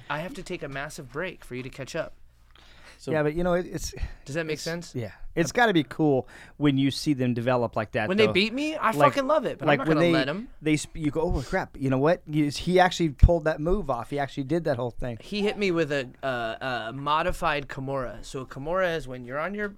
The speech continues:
Speaker 1: well, actually, it doesn't matter. You can be on top or bottom, but it's essentially when you're taking someone's arm down, it's almost like the
Speaker 3: Mm-hmm.
Speaker 1: cop hold.
Speaker 2: Yeah.
Speaker 1: And the way he hit the Kimura was he pulled guard. He's a big dude, and he pulled guard. So he pulled me down on top of him, and I was like, "Pff, it's a wrap for you, dude."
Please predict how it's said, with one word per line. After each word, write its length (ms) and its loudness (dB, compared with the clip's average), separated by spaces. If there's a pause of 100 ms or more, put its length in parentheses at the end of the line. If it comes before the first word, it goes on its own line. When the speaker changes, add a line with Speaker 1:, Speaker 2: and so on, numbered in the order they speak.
Speaker 1:
well, 120 -10
actually, 280 -8
it 40 -12
doesn't 180 -14
matter. 200 -12
You 100 -14
can 140 -14
be 80 -8
on 100 -8
top 240 -8
or 80 -10
bottom, 300 -12
but 100 -14
it's 140 -18
essentially 400 -12
when 140 -12
you're 80 -12
taking 320 -14
someone's 280 -12
arm 280 -10
down, 500 -4
it's 140 -10
almost 240 -8
like 120 -4
the 60 -10
Speaker 3:
Mm-hmm. 80 -8
Speaker 1:
cop 300 -6
hold. 260 -4 (180)
Speaker 2:
Yeah. 100 -12 (220)
Speaker 1:
And 160 -12
the 60 -8
way 200 -4
he 200 -10
hit 200 -14
the 60 -14
Kimura 460 -10
was 140 -14
he 100 -14
pulled 460 -8
guard. 440 -4
He's 200 -8
a 40 -6
big 320 -4
dude, 360 -2
and 80 -12
he 80 -8
pulled 480 -6
guard. 400 -2
So 100 -14
he 60 -12
pulled 340 -6
me 140 -4
down 440 -4 (460)
on 200 -6
top 320 0
of 100 -6
him, 220 -10
and 80 -14
I 20 -18
was 120 -18
like, 120 -20
"Pff, 240 -16
it's 140 -14
a 20 -10
wrap 300 -8
for 80 -10
you, 240 -8
dude." 240 -8